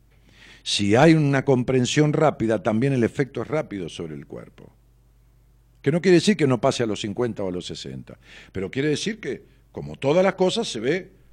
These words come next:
de manera urgente. En un mes y medio, creo que es un mes y medio,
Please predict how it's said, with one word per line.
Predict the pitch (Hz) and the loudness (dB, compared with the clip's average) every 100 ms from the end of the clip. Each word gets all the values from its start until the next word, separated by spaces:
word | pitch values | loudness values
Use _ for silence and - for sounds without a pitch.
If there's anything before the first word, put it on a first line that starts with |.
| - | -6
de | 120 | -2
manera | 127 214 | 0 0
urgente. | 220 - 330 226 82 - _ _ _ _ _ _ _ _ - | -2 0 0 -2 -6 -16 _ _ _ _ _ _ _ _ -14
En | 117 | -12
un | 131 | -8
mes | 147 160 | -8 -8
y | 156 | -8
medio, | 226 208 120 80 - _ _ _ _ _ _ _ _ | -6 -6 -8 -10 -14 _ _ _ _ _ _ _ _
creo | 180 185 117 | -10 -10 -10
que | 110 | -14
es | 113 | -14
un | |
mes | 117 107 | -14 -12
y | |
medio, | 147 165 - | -12 -12 -14